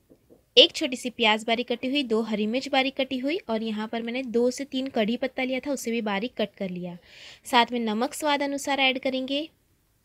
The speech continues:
वन फोर टीस्पून ऐड करेंगे गरम मसाला पाउडर, हाफ टी स्पून लाल मिर्च पाउडर, वन फोर टीस्पून हल्दी पाउडर, वन फोर टीस्पून धनिया पाउडर।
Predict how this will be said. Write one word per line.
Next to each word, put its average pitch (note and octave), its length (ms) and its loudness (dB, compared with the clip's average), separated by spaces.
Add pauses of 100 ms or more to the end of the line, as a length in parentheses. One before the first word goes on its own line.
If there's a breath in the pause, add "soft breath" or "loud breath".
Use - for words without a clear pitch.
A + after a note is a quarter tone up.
(1040 soft breath)
वन A#3+ 240 6
फोर D#4+ 180 0
टीस्पून D4+ 320 -2
ऐड A3+ 180 2
करेंगे G#3 300 -4
गरम G#3 280 4
मसाला B3+ 360 0
पाउडर, B3+ 380 -2
हाफ G3+ 300 -4
टी G#3 120 -8
स्पून G3 260 -8
लाल G3+ 240 -2
मिर्च B3+ 220 -4
पाउडर, C4 420 -2 (720 soft breath)
वन B3 180 2
फोर D#4 160 -2
टीस्पून B3 400 -4
हल्दी G#3+ 380 0
पाउडर, B3+ 440 -2 (880)
वन G#3+ 200 0
फोर G#3 160 -6
टीस्पून G3 380 -8
धनिया A#3 400 0
पाउडर। B3+ 380 -2